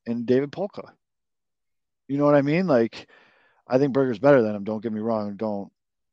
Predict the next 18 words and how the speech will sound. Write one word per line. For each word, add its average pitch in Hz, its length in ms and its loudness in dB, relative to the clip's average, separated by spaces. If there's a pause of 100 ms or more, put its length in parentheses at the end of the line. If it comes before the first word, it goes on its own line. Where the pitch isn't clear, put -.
you 120 80 -6
know, 98 180 -6 (200)
get 113 160 -4
that 120 200 2
twisted. 95 580 -8
But, 101 300 -2 (680)
uh, 101 560 2 (1600)
yeah, 123 440 4
I 107 120 -4
mean, 123 500 -4 (400)
the 113 100 -2
regre-, 127 380 0
he's 120 340 -2 (180)
a 127 100 2
definite 156 580 4 (120)
candidate 135 540 0
for 120 200 -8
regression. 107 600 -8